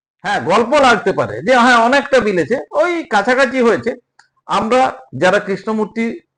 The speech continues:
প্রেডিকশনে বিশ্বাস করি, যারা অ্যাকুরেসিতে বিশ্বাস করি, যারা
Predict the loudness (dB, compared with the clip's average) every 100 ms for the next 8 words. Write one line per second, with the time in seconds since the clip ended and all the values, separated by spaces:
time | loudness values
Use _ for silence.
0 | _ _ _ -12 -8 -8 -6 -6 -6 -6
1 | -4 -4 -4 -8 -8 -14 _ _ _ -8
2 | -4 -4 -4 -6 -2 -2 -2 -2 -4 -6
3 | -4 -4 -4 -10 -10 _ _ _ _ -12
4 | -6 -2 -2 -2